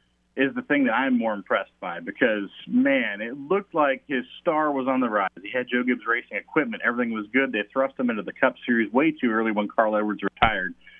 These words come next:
So he wasn't in a situation to really succeed.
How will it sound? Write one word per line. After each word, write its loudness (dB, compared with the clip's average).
So 0
he 4
wasn't 2
in 4
a -2
situation 0
to 2
really 2
succeed. -4